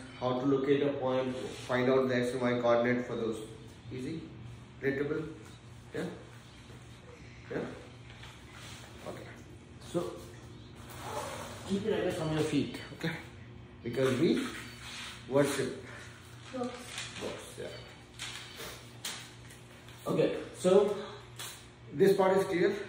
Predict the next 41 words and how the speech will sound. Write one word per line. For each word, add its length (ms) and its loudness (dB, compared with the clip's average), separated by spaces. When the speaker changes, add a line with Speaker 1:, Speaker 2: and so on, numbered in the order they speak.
Speaker 1:
Any 200 10
doubt? 300 6
No. 180 -6
If 180 10
you 80 12
have 120 12
any 160 10
doubt, 360 10
spend 440 10
some 240 8
ten 160 6
fifteen 360 2
minutes 260 6
to 100 4
watch 280 8
the 80 10
video 380 10
of 80 6
the 100 4
class 240 4
once 180 2
I 120 6
upload 280 4
it. 220 -2
It 100 2
will 140 10
make 200 8
it 200 0
clear. 300 -2
And 120 6
it's 240 2
okay 360 10
to 80 10
revise, 400 8
okay? 360 -4
Something 380 6
that 200 6
you 60 8
learn, 520 8
you 160 2
forget. 420 4